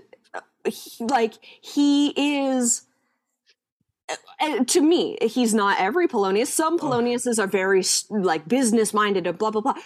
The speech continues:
Speaker 1: But my dad is this, like, well-intentioned, but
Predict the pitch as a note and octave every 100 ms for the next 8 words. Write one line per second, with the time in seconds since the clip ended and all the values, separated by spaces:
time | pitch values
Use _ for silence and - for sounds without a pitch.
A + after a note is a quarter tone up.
0 | - G#3+ A3 C4 D4+ F4 C#4 B3+ - -
1 | C4+ - B3+ B3+ A3 G#3+ A#3+ A#3+ - -
2 | - A3+ A3 A3 A#3+ C4 C4 C4+ C#4+ C#4+
3 | C#4+ - B3 B3 A#3+ B3+ A#3 A#3 A#3 A#3
4 | G#3+ _ - _ - E4